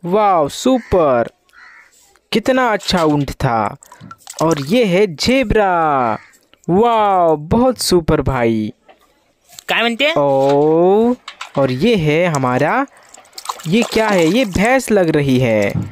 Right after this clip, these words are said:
Speaker 1: ओ, ये क्या? अब गीली हो गई। ओ, नो, नो, नो, नो, नो। इसे भी रख देते हैं हम ट्रैक्टर में। ओ, ये क्या? शेर भाई। वाओ, सुपर! आज शेर भाई भी नहा लिए।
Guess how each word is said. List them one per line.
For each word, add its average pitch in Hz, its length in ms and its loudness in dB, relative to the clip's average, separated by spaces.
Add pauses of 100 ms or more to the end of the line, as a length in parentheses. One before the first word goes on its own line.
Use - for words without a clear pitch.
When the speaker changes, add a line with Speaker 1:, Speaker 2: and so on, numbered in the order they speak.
(640)
Speaker 1:
ओ, 208 720 2
ये 220 320 2
क्या? 175 420 2
अब 165 260 -4
गीली 220 380 2
हो 185 260 2
गई। 151 440 2
ओ, 185 280 4
नो, 165 160 2
नो, 156 140 2
नो, 147 140 2
नो, 131 140 2
नो। 123 120 0 (680)
इसे 165 240 0
भी 156 160 2
रख 143 140 2
देते 131 260 0
हैं 165 60 0
हम 190 140 0 (100)
ट्रैक्टर 170 420 -2
में। 113 480 0 (1040)
ओ, 208 320 2
ये 214 240 2
क्या? 208 260 0
शेर 277 400 0
भाई। 208 480 0
वाओ, 220 680 2
सुपर! 233 560 0
आज 233 260 0
शेर 240 380 0
भाई 196 260 0
भी 180 140 0
नहा 143 240 0
लिए। 113 440 2